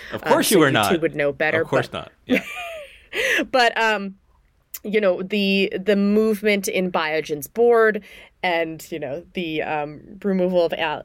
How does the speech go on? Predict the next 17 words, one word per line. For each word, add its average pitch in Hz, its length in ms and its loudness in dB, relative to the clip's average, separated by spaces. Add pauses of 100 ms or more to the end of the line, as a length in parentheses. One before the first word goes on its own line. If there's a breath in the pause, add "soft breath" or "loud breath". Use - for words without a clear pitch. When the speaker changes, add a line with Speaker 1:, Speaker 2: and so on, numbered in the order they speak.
Speaker 2:
you 185 100 0
know, 156 80 2
the 156 240 0
departure 175 400 -2
of 147 80 -2
Alex - 300 -6
Denner 208 320 0
and 160 120 -2
replacement 151 520 -2
by 147 120 -4
Susan 294 540 0
Langer, 147 460 0 (400 loud breath)
uh, 135 340 -2 (400)
Bob 165 240 0
Langer's 151 360 0
daughter. 170 600 0 (920 loud breath)
Yeah, - 360 -4